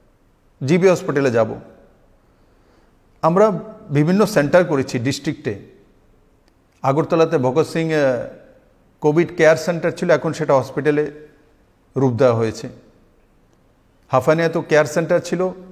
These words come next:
এখন সেটাকেও কোভিড হসপিটালে ডিক্লারেশন করা হয়েছে। তার মধ্যে অক্সিজেন সহ বিভিন্ন ব্যবস্থা করা হয়েছে। জিবির মধ্যেও আরও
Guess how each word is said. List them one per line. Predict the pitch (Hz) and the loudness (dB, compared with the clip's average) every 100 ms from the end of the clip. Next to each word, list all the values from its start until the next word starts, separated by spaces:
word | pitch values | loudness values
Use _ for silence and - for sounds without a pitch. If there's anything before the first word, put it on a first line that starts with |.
| - | -6
এখন | 135 170 | -2 -2
সেটাকেও | 151 139 147 151 180 180 - - _ _ _ _ - | -2 0 0 0 -4 -6 -12 -20 _ _ _ _ -6
কোভিড | 147 143 147 - - - _ | -2 0 -2 -6 -16 -20 _
হসপিটালে | - 139 - 143 156 151 156 - - _ _ _ _ - | -4 -4 -2 -4 -2 -4 -6 -12 -20 _ _ _ _ -8
ডিক্লারেশন | 131 131 143 127 139 | -6 0 -2 -2 -4
করা | 131 135 | -2 0
হয়েছে। | 135 131 - 151 - - _ _ _ - | 0 -4 -8 -14 -16 -20 _ _ _ -2
তার | 127 | 0
মধ্যে | 135 127 | 0 2
অক্সিজেন | 123 120 139 143 | 0 0 -4 -6
সহ | 143 151 | -4 -2
বিভিন্ন | 127 127 135 | -2 -2 0
ব্যবস্থা | 123 123 120 147 | 2 2 0 -2
করা | 147 143 | 0 -2
হয়েছে। | 147 143 - - _ _ _ _ _ _ _ _ _ _ _ _ _ _ _ _ _ _ _ _ _ _ _ _ _ _ _ _ _ _ _ _ _ _ - | -4 -10 -18 -20 _ _ _ _ _ _ _ _ _ _ _ _ _ _ _ _ _ _ _ _ _ _ _ _ _ _ _ _ _ _ _ _ _ _ -2
জিবির | 120 151 175 | 2 4 2
মধ্যেও | 165 156 160 180 180 - - - _ _ _ _ _ _ _ _ _ _ _ _ _ _ _ _ _ _ _ _ _ - | 2 0 0 0 -2 -10 -20 -20 _ _ _ _ _ _ _ _ _ _ _ _ _ _ _ _ _ _ _ _ _ -2
আরও | 135 151 170 - - | 2 2 2 -2 -12